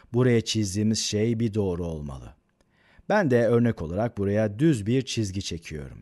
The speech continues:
ya da çekmeye çalışıyorum. Nasılsa siz ana fikri anladınız. Bu çizginin eğimi hız sabitine eşit. Biraz önce gördüğümüz gibi. Eğim K'ya eşit. Doğrunun y eksenini kestiği nokta ise bir bölü a'nın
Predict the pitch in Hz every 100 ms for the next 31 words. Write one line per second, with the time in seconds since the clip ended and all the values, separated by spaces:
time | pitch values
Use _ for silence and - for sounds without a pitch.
0 | - 104 123 131 - - 139 170 131 -
1 | 69 - 67 65 _ _ _ _ _ -
2 | 107 87 82 101 90 104 101 98 - -
3 | 107 98 95 82 67 - - - _ _
4 | _ - - 165 226 - 135 92 92 143
5 | 143 123 113 131 127 170 - 117 98 90
6 | - 185 143 90 - - - _ _ _
7 | - 151 101 76 78 143 165 156 139 123
8 | 92 78 - - _ _ _ _ _ -
9 | 113 143 202 190 - 131 117 110 82 -
10 | - - - _ _ _ _ - 104 104
11 | 107 123 170 170 - - 123 185 175 -
12 | 117 104 98 107 95 - 196 175 - 78
13 | 67 - 110 156 165 _ _ - 104 202
14 | 202 185 160 131 123 135 202